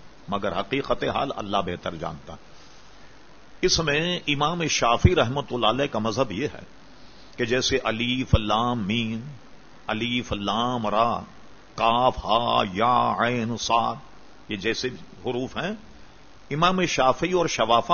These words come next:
کا مذہب یہ ہے کہ اپنے زمانے کے اکابر علماء پر اللہ تبارک و تعالی اس کے معنی منکشف کر دیتا ہے۔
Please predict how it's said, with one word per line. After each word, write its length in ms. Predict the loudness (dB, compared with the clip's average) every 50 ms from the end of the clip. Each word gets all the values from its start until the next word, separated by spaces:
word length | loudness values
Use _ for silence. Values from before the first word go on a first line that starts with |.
| 2 2
کا 60 | 0
مذہب 380 | 2 2 2 2 2 0 0 0
یہ 100 | -4 -2
ہے 180 | -4 -6 -8 -10 -14 -18 -20 -18 -18 -18 -18 -20 -20 -20 -20 -12 0
کہ 120 | 0 2 4
اپنے 380 | 4 2 0 0 -2 -2 -2 0
زمانے 540 | 2 2 2 4 4 2 2 0 -2 -4 -4
کے 160 | 0 0 0 2
اکابر 680 | 0 -2 0 4 4 4 4 4 2 0 0 0 0 0
علماء 360 | 0 0 0 0 2 0 0 0
پر 100 | 0 0
اللہ 340 | 0 0 -2 0 0 0 0 0 -2
تبارک 500 | 0 0 2 2 2 0 -2 -2 0 0
و 80 | 0
تعالی 600 | -2 -2 -4 -4 -2 -2 -2 -2 -2 -2 -2 -4
اس 160 | -6 -6 -6 -4
کے 120 | -4 -2
معنی 460 | -2 -2 -2 -2 -2 -2 -2 -2 -4
منکشف 640 | -2 -2 -2 -4 -2 -4 -4 -4 -4 -4 -6 -6 -6
کر 160 | -6 -8 -6
دیتا 300 | -6 -8 -10 -10 -10 -12
ہے۔ 140 | -12 -12